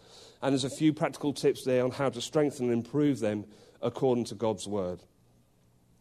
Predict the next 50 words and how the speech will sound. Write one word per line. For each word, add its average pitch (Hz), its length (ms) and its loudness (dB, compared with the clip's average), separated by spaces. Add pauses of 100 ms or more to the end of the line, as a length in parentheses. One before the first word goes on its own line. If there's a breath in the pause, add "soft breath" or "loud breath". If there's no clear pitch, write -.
Is 123 80 -8
that 131 100 0
good 143 140 2
for 156 100 0
everybody 147 240 2
tonight? 147 300 0
Hopefully 131 320 -2
some 131 240 -2
people 131 260 -2
have 120 80 -4
got 123 140 -4
something 120 360 -4
from 113 280 -2
that 101 240 -4
this 113 180 -10
evening. 101 320 -6 (580 loud breath)
All 101 120 -2
right, 113 100 2
and 117 80 -2
I - 20 -4
just 120 140 -6
thank 123 220 0
you - 40 -16
for 113 60 -10
being 117 260 0
here 113 200 0
and 107 80 -4
for - 80 -6
your 98 100 0
time 120 260 -2
tonight. 107 380 -4 (960)
All 117 100 2
right, 123 100 2
but 113 120 -4
just - 180 -4
as 156 140 0
we 135 60 -4
close, 110 500 -2 (320 loud breath)
and 110 140 -6
just 131 140 -8
before 123 280 0
I - 60 -8
pray 120 180 2
for 117 160 -6
everybody, 101 460 -4 (520 loud breath)
the 117 80 -4
first 160 380 2
and 139 80 4
most 135 220 2
prioritized 131 880 2